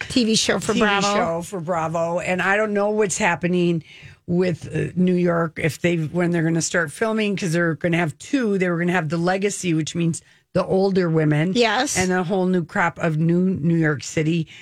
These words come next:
Speaker 2: I don't know. We'll see what happens, but I don't know if you've watched on Peacock The Real Housewives of Miami.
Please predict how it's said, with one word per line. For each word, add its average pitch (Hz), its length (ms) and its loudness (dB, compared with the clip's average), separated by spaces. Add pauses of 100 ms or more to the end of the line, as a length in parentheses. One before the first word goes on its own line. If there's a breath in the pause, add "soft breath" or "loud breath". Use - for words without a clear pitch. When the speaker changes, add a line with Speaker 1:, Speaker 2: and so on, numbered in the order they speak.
(440 loud breath)
Speaker 2:
I 214 160 2
don't 233 200 0
know. 220 520 -2
We'll 196 220 0
see 208 260 -6
what 190 160 0
happens, 190 600 0
but 160 240 0 (500 loud breath)
I 208 140 2
don't 240 180 0
know 233 120 2
if 214 120 -4
you've 185 220 0
watched 180 360 0
on 180 180 0
Peacock 156 580 -2
The 160 100 0
Real 160 140 2
Housewives 156 540 -2
of 139 140 -2
Miami. 143 680 0